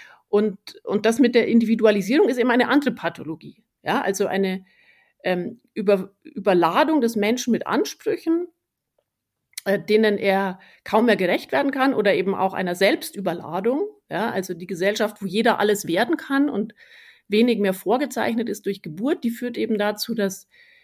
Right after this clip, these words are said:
Menschen überschießende Projektionen entwickeln dessen, was sie werden könnten und werden wollen. Also überschießend gemessen daran, dass es eben nur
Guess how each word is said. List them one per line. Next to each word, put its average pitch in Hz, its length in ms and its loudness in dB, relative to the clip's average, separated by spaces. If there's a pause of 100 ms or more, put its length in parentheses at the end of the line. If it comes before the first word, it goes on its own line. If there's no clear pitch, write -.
(120)
Menschen 226 360 0
überschießende 233 640 2
Projektionen 226 680 0
entwickeln 202 480 -4
dessen, 214 320 0
was 190 200 -2
sie 170 140 -6
werden 226 300 2
könnten 240 420 0
und 190 180 -4
werden 185 340 -2
wollen. 208 320 4 (200)
Also 190 180 -2
überschießend 233 560 -4
gemessen 196 420 -4
daran, 190 320 -2
dass 220 180 -2
es 202 120 -10
eben 202 240 -4
nur 202 300 0